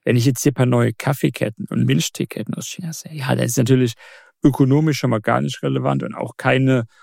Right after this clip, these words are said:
Kulturübernahme. Aber natürlich passiert auch hinten dran viel. Das siehst du nicht,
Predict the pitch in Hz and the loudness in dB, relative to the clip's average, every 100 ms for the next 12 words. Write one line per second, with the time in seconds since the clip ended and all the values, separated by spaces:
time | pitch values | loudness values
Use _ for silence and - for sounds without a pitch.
0 | _ _ _ - 156 127 - 180 175 - | _ _ _ 4 4 4 0 2 2 -4
1 | 55 50 - - 139 _ _ _ _ - | -6 -8 -12 -14 -18 _ _ _ _ -2
2 | 143 139 127 156 139 - 131 139 123 - | 0 0 -2 -2 -2 -2 -2 0 -2 -6
3 | - - 185 - 160 120 - - - - | -20 -4 -4 -2 -6 -6 -8 -10 -16 -12
4 | - - 117 117 - 220 - 123 110 117 | -12 -10 -10 -6 2 2 2 -2 2 0
5 | 156 - | -2 -8